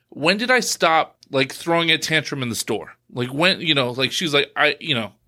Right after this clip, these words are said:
I w-, when I was a kid, I would get mad and I would just throw a tantrum in the store.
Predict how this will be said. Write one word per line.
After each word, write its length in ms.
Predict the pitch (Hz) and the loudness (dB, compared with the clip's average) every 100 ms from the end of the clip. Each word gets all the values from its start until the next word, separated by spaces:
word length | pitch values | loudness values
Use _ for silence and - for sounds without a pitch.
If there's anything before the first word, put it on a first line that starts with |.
| - | -2
I 100 | 139 | 0
w-, 180 | 139 139 | 0 -2
when 120 | 135 | 2
I 80 | 156 | 2
was 140 | 190 | 0
a 40 | |
kid, 460 | - - 160 165 185 _ - | -4 0 0 0 -6 _ -8
I 100 | 117 | -4
would 140 | 120 131 | -2 0
get 160 | 147 | -2
mad 320 | 139 147 190 190 | 2 2 2 0
and 100 | 131 | -6
I 40 | |
would 120 | 113 | -6
just 200 | - - | -8 -6
throw 160 | 160 165 | 0 0
a 40 | |
tantrum 440 | 165 - 165 - 156 | 0 -4 -6 -6 -10
in 60 | |
the 60 | 151 | -10
store. 420 | - 175 185 233 | -6 -4 -4 -6